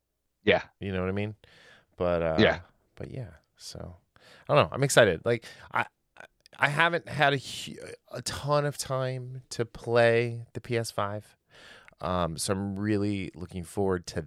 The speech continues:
Speaker 2: that. Um, I'm actually building an entertainment center this weekend.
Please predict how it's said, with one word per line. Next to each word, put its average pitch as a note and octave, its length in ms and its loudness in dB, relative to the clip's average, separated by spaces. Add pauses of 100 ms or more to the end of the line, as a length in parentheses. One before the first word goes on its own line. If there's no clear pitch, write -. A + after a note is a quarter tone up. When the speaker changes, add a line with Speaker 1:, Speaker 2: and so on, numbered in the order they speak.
Speaker 2:
that. F2+ 400 -2 (240)
Um, E2 560 -10
I'm D#2+ 80 -14
actually E2 460 -12 (180)
building E2+ 360 -12
an E2+ 140 -12
entertainment G2 540 -6
center A#2+ 300 -4
this A2+ 240 -10
weekend. A2 500 -10